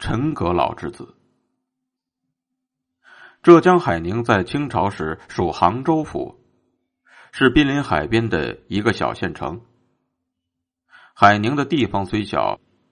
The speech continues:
却因为在这里能观看到气势磅礴的海潮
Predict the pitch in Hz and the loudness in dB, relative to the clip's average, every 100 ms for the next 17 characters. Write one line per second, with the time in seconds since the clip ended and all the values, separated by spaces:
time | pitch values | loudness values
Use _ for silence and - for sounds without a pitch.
0 | _ _ - 165 151 165 110 113 127 131 | _ _ 2 4 6 6 6 2 2 2
1 | 156 120 90 76 - - 120 143 170 170 | 4 4 2 -2 -8 -2 -2 4 4 4
2 | 170 117 104 73 73 - 123 95 - 90 | 2 2 4 4 2 -2 -2 -2 0 0
3 | 127 113 120 113 - 60 73 67 95 | 0 0 0 2 0 0 -2 0 0